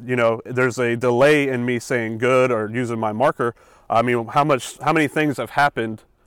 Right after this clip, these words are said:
uh, during the time of him performing the sit and me marking it with the correct marker, you know? Maybe he looked left, maybe he moved a little bit. Uh, through repetition of this, I'm not rewarding the sit anymore.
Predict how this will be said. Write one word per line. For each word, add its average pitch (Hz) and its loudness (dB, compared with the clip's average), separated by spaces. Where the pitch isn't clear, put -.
uh, 107 0
during 127 0
the 120 -2
time 127 0
of 107 -6
him 131 -2
performing 156 0
the 139 -2
sit 190 -2
and 117 -6
me 131 -2
marking 127 2
it 113 0
with 113 -4
the 110 -6
correct 113 0
marker, 127 -4
you 104 -10
know? 104 -8
Maybe 120 0
he 127 2
looked 127 2
left, 135 0
maybe 117 -4
he 123 -4
moved 139 0
a 117 -4
little 101 -4
bit. 98 -10
Uh, 107 2
through 127 -2
repetition 147 0
of 117 0
this, 117 -4
I'm 135 4
not 147 4
rewarding 131 2
the 120 -4
sit - 0
anymore. 117 -4